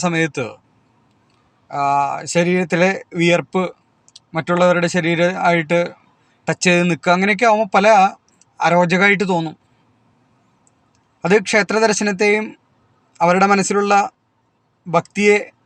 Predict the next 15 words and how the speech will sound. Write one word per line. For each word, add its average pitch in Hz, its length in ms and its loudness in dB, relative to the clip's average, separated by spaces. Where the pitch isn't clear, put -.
അത് 175 220 0
ബാധിക്കും. 160 380 0
ഭക്തിയുടെ 208 520 2
ഏറ്റവും 220 320 0
ചെറിയതും 196 480 2
ആദ്യത്തെ 190 420 2
പടിയാണ് 208 380 2
ഈ 175 100 -4
ഒരു 175 120 -6
ക്ഷേത്ര 170 320 -2
ദർശനം. 156 300 -8
അപ്പം - 160 -4
അതിലൂടെയാണ് 190 540 2
ഉയർന്ന് 202 360 0
ഭക്തിയുടെ 196 420 0